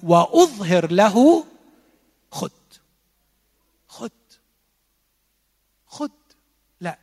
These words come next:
الحقيقة خدني. خدني. تمتلكني.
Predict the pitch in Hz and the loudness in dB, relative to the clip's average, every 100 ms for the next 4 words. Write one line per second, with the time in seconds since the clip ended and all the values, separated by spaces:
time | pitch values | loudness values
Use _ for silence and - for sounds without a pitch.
0 | _ - 156 156 139 131 - _ _ - | _ -20 -20 -20 -20 -20 -20 _ _ -8
1 | 180 147 135 113 98 _ _ _ _ _ | -6 -6 -8 -20 -20 _ _ _ _ _
2 | _ _ _ _ _ _ _ - - 160 | _ _ _ _ _ _ _ -16 -12 -12
3 | - 107 95 _ _ _ _ _ _ _ | -14 -20 _ _ _ _ _ _ _ _
4 | _ _ _ _ _ _ _ _ _ _ | _ _ _ _ _ _ _ _ _ _
5 | - 190 - 214 254 - 139 107 | -12 -12 -12 -18 -18 -20 -20 -20